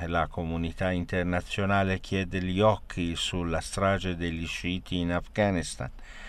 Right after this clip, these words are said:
Il giornale, mm,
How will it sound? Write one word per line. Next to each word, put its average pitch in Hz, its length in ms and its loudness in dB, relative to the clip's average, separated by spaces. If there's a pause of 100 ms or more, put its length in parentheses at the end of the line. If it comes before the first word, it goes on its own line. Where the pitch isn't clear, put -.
(420)
Il 107 340 6
giornale, 104 760 6 (220)
mm, 87 560 0